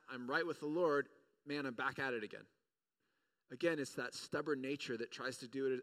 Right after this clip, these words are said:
on its own. But there's an expectation that, that God has of us that if we make a proclamation of faith,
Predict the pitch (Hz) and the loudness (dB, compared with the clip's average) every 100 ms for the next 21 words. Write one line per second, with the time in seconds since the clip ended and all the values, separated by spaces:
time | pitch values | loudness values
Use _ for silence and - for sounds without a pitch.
0 | - 123 117 139 147 120 104 120 143 143 | -4 -6 -6 -6 -6 -6 -8 0 0 0
1 | 139 165 - 170 - 156 175 156 135 - | -4 -4 -2 -4 -2 -2 0 0 -4 -6
2 | 135 - 147 139 - 151 160 127 110 113 | -10 -2 0 0 -2 -2 0 -2 -4 -8
3 | - - - - 143 127 139 175 202 202 | -12 -18 -20 -18 -6 -4 -2 -2 -2 -4
4 | - - - 165 165 - 147 - 165 120 | -4 -6 -4 -2 -2 -2 -8 -8 -8 -8
5 | 110 | -10